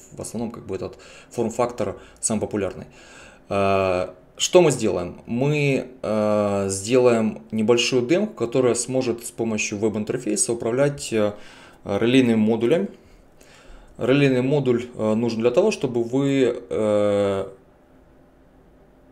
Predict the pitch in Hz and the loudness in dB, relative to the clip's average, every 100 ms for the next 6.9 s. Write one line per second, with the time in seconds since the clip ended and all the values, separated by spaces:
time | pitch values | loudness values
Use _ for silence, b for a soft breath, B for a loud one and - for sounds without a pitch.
0 | - 123 120 143 156 135 107 - 147 120 | -6 0 4 4 4 2 2 2 2 0
1 | 120 110 107 - 90 - - - - - | -2 -2 -6 -8 -8 -10 -18 -20 -20 -8
2 | 98 - 120 135 110 107 - 104 - - | -8 -4 -2 0 2 0 -2 -6 -8 -10
3 | 95 - 104 135 208 185 139 135 123 135 | -8 -8 -4 -2 2 2 2 -4 -2 2
4 | 131 110 98 98 92 92 87 90 - 85 | 2 0 -6 -8 -6 -6 -6 -8 -10 -18
5 | - _ _ - - 90 87 - - 143 | -20 _ _ -20 -16 -12 -12 -14 -12 -2
6 | 165 156 156 - 127 117 110 101 92 | 0 0 -2 -4 -4 -2 -2 -4 -6